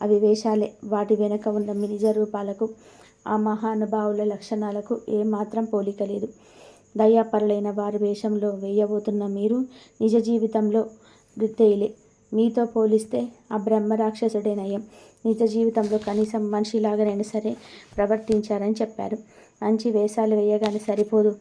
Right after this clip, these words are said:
మంచి గుణాలు కూడా ఉండాలని నాగయ్య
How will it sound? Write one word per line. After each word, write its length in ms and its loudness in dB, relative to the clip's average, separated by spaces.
మంచి 380 -2
గుణాలు 320 0
కూడా 220 2
ఉండాలని 520 -2
నాగయ్య 500 2